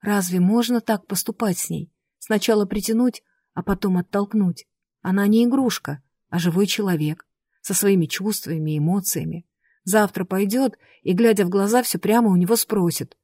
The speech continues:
Почему сначала он ее приманит, а потом обязательно оттолкнет?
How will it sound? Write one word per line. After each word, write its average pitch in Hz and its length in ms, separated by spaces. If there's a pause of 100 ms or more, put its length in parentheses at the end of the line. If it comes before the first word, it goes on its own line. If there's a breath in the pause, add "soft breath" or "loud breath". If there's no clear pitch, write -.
(340)
Почему 330 340
сначала 190 500
он 175 120
ее 202 140
приманит, 247 600
а - 80
потом 240 320
обязательно 202 680
оттолкнет? 196 680